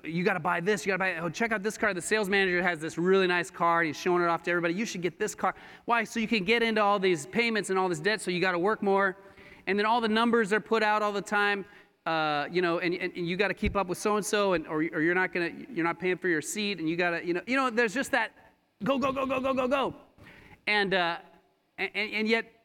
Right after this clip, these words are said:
that's not who we are as disciples. And we're meant to be different in our worldview. Uh, I remember early in my marriage as I was trying to build my career, and I moved from sales into corporate sales, and I did well,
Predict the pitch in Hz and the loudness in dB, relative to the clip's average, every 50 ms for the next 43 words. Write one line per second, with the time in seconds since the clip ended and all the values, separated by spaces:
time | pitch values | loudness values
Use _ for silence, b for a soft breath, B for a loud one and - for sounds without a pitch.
0 | _ - 185 226 240 - - 277 262 226 185 262 269 247 240 233 233 247 254 240 | _ -6 -4 -2 -2 -2 -2 -4 -2 0 2 2 2 4 4 2 2 2 0 0
1 | 190 175 202 - - 262 277 285 - - - - - - - - - _ _ _ | -2 -4 -8 -8 -6 -4 -6 -6 -6 -8 -18 -18 -16 -16 -16 -16 -18 _ _ _
2 | _ _ _ _ _ _ _ _ - - 180 180 208 220 240 262 269 - - 247 | _ _ _ _ _ _ _ _ -4 -2 2 2 2 4 4 2 2 0 0 0
3 | 202 220 202 160 - 240 269 - - 226 180 143 123 - - - _ _ _ _ | 0 0 0 0 0 0 -2 0 0 -2 -2 -2 -2 -8 -16 -20 _ _ _ _
4 | _ _ _ _ _ - 170 170 175 175 185 175 170 180 190 190 185 170 147 160 | _ _ _ _ _ -2 0 2 4 4 4 4 6 6 6 6 4 4 4 4
5 | 170 160 135 110 - - - - _ _ _ _ _ _ _ _ _ _ _ _ | 2 2 2 0 -4 -12 -20 -20 _ _ _ _ _ _ _ _ _ _ _ _
6 | _ _ _ _ - - - - 156 156 151 156 151 180 208 214 220 214 226 240 | _ _ _ _ -20 -16 -6 -4 -2 0 0 0 0 2 0 2 2 2 2 2
7 | 226 233 226 214 202 - - - 208 214 220 226 220 208 196 196 190 180 180 190 | 4 4 4 4 2 -2 -4 0 2 4 4 4 4 4 2 2 2 2 2 2
8 | 214 214 208 175 151 165 156 170 170 170 156 - - 185 180 170 151 175 196 196 | 0 2 0 0 -2 -2 -2 0 -2 -2 -4 -2 -2 -2 -2 -2 -4 -4 -4 -2
9 | 190 170 156 - 156 156 147 156 160 165 180 208 226 226 202 - 214 196 180 - | -2 -2 -2 -2 -2 0 0 0 0 0 0 0 -2 -2 -2 -4 -4 -4 -4 -2
10 | - 196 196 190 190 196 175 170 185 180 165 - - 202 202 185 190 180 - - | 0 0 2 2 2 0 0 0 -2 -2 -2 -2 -2 -2 -2 -2 -4 -10 -6 -4
11 | 190 185 185 185 175 180 175 170 170 165 165 175 170 165 | -2 -2 0 0 0 0 0 -2 -4 -2 -2 -2 -2 -2